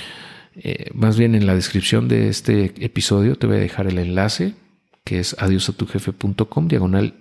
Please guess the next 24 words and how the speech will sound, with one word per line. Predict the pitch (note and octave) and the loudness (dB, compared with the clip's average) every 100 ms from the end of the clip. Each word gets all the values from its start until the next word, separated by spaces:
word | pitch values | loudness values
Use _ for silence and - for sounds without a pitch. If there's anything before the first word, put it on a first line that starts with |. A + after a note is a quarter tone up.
| - | -14
curso | - A#2 A#2+ - C#3 C3+ - | -2 0 2 0 -2 -4 -2
guion | G#2+ G2+ | 0 2
medio | G#2 A2 A#2+ - _ | 0 2 0 -4 _
inversiones. | A2+ F2+ E2+ E2+ - F#2 - - - - - - - - - | -4 -2 -2 -2 -6 -8 -12 -20 -20 -18 -18 -18 -18 -20 -4
O | C3+ | 2
bien | D#3+ G3+ | 4 4
te | G3 - | 2 2
puedes | D#3+ D#3 | 2 2
meter | C#3 D3+ | 2 2
al | C#3 | 2
blog | B2 A2 B2+ | 4 4 4
adiosatujefe | A2+ G#2+ A#2 G2+ F#2 G#2 G2 F#2+ | 4 2 2 -2 -2 -2 -2 -2
punto | G2+ F#2+ F2+ | -2 -2 -2
com | - G#2+ C#3 | 2 2 2
y | A#2 | 2
en | F#2 | 2
el | F2+ | 2
menú | F2+ F#2 G2+ | 2 2 2
ir | G2+ F#2+ | 2 2
a | F#2+ | -2
cursos | - C3 C#3 E3+ C3+ G2 | -2 0 0 -2 -4 -4
y | |
ya | F#2 F2 | -4 -4
ahí, | F2 F2+ F2 | -2 -4 -6